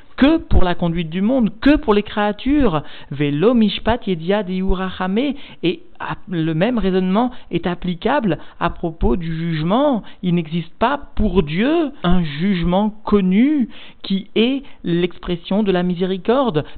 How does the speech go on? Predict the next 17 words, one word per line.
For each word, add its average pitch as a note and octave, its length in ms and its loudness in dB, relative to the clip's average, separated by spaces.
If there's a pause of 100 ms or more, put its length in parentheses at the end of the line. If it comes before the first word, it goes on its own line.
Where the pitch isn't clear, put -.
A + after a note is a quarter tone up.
parce - 180 -4
que F3 80 -2
pour D#3+ 320 4
Dieu, G#3+ 340 -4
ce E3 140 0
jugement D#3+ 440 -4
est - 240 -6
unifié E3+ 440 -4
à F3 40 -4
l'essence E3 400 -6
de D#3+ 120 -2
Dieu. G#3 360 -2
Il D#3 100 -4
n'y D3+ 120 -4
a D3+ 100 -6
pas B3+ 400 0 (140)
d'existence E3 760 -4